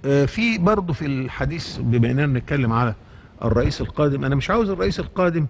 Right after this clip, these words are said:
حاجتين أنا هطلبهم وحامي حديثي بيهم. واحد، اوعى تتوهم من العالم الخارجي بالمساعدات يمثل قوة ضغط عليه. إجمالي المساعدات الأمريكية والأوروبية وغيرها يمثل سبعة تمانية في الألف من الناتج القومي المصري.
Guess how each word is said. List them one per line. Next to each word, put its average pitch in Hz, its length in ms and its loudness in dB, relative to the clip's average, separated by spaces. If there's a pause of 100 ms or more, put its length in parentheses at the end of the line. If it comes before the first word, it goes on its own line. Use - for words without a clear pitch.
(400)
حاجتين 185 360 2
أنا 143 160 0
هطلبهم 135 400 4
وحامي 120 260 -2
حديثي 120 340 -6
بيهم. 95 220 -6 (560)
واحد، 214 460 2
اوعى 226 220 2
تتوهم 185 460 2
من 156 120 0
العالم 160 360 2
الخارجي 151 500 0 (540)
بالمساعدات 143 760 4
يمثل 147 400 2
قوة 156 260 0
ضغط 135 280 0
عليه. 113 260 2 (880)
إجمالي 202 400 4
المساعدات 185 600 0
الأمريكية 151 520 -2
والأوروبية 160 500 2
وغيرها 180 540 2 (360)
يمثل 180 360 0
سبعة 175 300 0
تمانية 170 360 0
في 208 180 -2
الألف 214 540 0
من 156 160 -2
الناتج 156 340 0
القومي 131 320 2
المصري. 117 320 -2